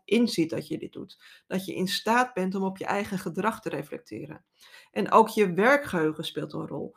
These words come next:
Hoe voller je werkgeheugen is, hoe lastiger het is om externe prikkels te filteren, waardoor het ook lastiger is om je reactie te remmen. Reactie-inhibitie is eigenlijk te vergelijken met een puppy die achter elke nieuwe tennisbal aanrent die je hem toegooit.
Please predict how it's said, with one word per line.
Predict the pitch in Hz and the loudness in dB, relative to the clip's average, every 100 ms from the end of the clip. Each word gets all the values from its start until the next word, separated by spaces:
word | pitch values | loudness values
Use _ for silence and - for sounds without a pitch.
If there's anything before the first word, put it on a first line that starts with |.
| - _ | -20 _
Hoe | 202 196 | -4 -4
voller | - - 311 311 | -4 0 2 2
je | 202 | 2
werkgeheugen | 180 240 254 190 147 156 - | 2 0 -2 -4 -4 -4 -4
is, | 190 | -6
hoe | 175 175 | -2 -2
lastiger | 180 262 - 196 180 | 0 -2 -2 -6 -4
het | 165 | -6
is | 151 156 | -6 -6
om | 180 | -6
externe | - 180 - 202 190 180 | -6 -8 -6 -2 0 -2
prikkels | - 254 208 | -6 -8 -8
te | - | -10
filteren, | - 151 165 - - - - _ | -10 -10 -10 -12 -18 -18 -20 _
waardoor | - 196 190 | -2 2 2
het | 190 | 4
ook | 180 | 2
lastiger | 180 180 240 - 180 - | 2 2 2 -2 -8 -6
is | 147 185 | -6 -6
om | - 175 | -6 -2
je | 185 185 175 | 0 0 0
reactie | 180 214 - - 147 | 0 0 -2 -8 -8
te | - | -6
remmen. | 156 - - - _ _ _ _ - - _ | -6 -6 -12 -16 _ _ _ _ -20 -20 _
Reactie-inhibitie | 202 254 285 294 247 240 233 240 | 4 4 4 0 2 2 2 -2
is | 220 | -2
eigenlijk | - 214 220 208 | 0 -2 -2 -4
te | |
vergelijken | 180 180 185 226 247 226 | -8 -4 0 0 0 -2
met | 196 190 | -2 0
een | 165 165 | -2 -4
puppy | - 302 294 254 | -2 -2 0 -2
die | 226 | 0
achter | - - - | -2 -2 0
elke | 202 202 | 2 4
nieuwe | 196 196 185 | 2 2 2
tennisbal | 190 247 240 220 165 - | 2 0 2 2 0 2
aanrent | - 156 156 - 151 | -2 -4 -4 -6 -8
die | 156 | -8
je | 156 | -6
hem | 151 | -4
toegooit. | 170 160 - - - | -4 -4 -4 -8 -12